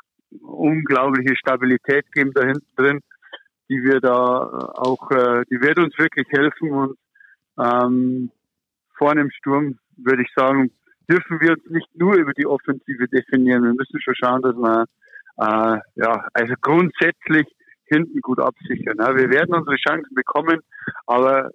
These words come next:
unser Ziel ist, dass wir ein Spiel gegen wen auch immer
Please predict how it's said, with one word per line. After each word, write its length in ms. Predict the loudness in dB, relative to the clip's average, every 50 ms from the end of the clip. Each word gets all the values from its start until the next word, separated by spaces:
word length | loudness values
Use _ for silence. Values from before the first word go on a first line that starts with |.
| -16 -20 _
unser 260 | -20 -20 -14 _ -14 -14 -14 _
Ziel 260 | -4 0 2 2 2
ist, 360 | 0 -2 -8 -18 -20 -20 -20 -8 _
dass 140 | -6 -6 -6 _
wir 160 | 0 2 2
ein 60 | 2 2
Spiel 420 | -2 -6 _ 0 2 2 2 0 -2 -6 _ _ _ _ _ _ _ _ _ -2
gegen 280 | -2 0 0 2 2
wen 180 | 2 2 2 2
auch 180 | 0 -2 -2 -2
immer 420 | -2 -2 0 0 0 -2 -2 -6